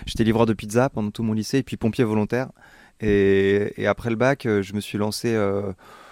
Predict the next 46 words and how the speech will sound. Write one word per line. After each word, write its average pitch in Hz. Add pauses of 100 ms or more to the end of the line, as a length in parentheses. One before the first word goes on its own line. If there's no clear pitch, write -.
(420)
je 110
voulais 110
faire 113
de 110
la 107
musique, 117
mais 110
je 98
venais 107
vraiment 123
d'un 113
endroit, 110
euh, 98
paumé 135
et 117
je 107
savais 107
pas, 135
euh, 107 (180)
si -
j'avais 110
le 107
droit 113
de 117
rêver 110
à 107
ça, 120
de 107
rêver 104
de, 101 (180)
à, - (380)
à -
rêver 104
de 104
musique, 123
de, 101 (300)
évidemment, 117
à 107
cette -
époque-là, 113
de 98
célébrité, 110
de 101
lumière, 117
de 113
paillettes, 123